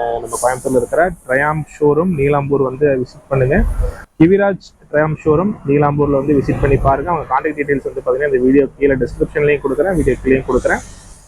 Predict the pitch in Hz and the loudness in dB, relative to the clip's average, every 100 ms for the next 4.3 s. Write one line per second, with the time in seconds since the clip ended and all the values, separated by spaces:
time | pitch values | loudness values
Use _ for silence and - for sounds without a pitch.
0 | _ _ - 143 147 147 143 151 127 156 | _ _ 2 4 4 2 -2 -6 -6 0
1 | 160 - 139 139 165 165 135 127 123 123 | -2 0 -2 0 0 2 2 2 2 2
2 | 120 127 120 120 123 - 127 165 135 - | 2 -2 -4 -4 -4 -4 0 0 0 -6
3 | 123 - 131 127 120 117 - - 127 147 | -16 -14 -10 -2 -2 -2 -2 2 2 0
4 | 131 127 | -8 -8